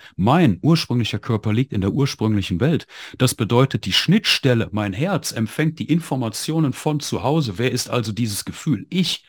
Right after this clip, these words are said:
bin das Gefühl. Also wenn ich nicht auf dieses Gefühl höre, wenn wir, wenn du nicht auf dieses Gefühl hörst, auf wen hörst du dann nicht?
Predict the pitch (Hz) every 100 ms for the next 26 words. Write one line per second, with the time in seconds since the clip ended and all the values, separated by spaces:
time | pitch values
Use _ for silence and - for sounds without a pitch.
0 | - 117 110 113 - 95 - 185 135 -
1 | - - 110 117 127 113 120 196 - -
2 | 120 - 131 110 - 165 - 202 170 123
3 | 120 95 82 - - 113 110 90 190 170
4 | 110 101 139 190 117 165 - 127 113 117
5 | 107 104 - - 190 208 135 117 - 104
6 | - 123 113 139 208 - 123 95 85 82
7 | - -